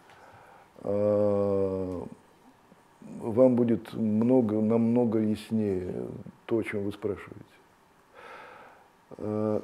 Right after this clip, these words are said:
первое — читать. Читать. Второе. Существует,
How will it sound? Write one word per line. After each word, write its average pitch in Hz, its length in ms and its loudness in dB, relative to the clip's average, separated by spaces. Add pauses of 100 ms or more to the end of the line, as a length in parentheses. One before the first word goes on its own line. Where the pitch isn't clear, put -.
первое — 107 380 10
читать. - 420 0 (540)
Читать. - 480 -2 (1600)
Второе. 117 460 8 (1900)
Существует, 123 840 4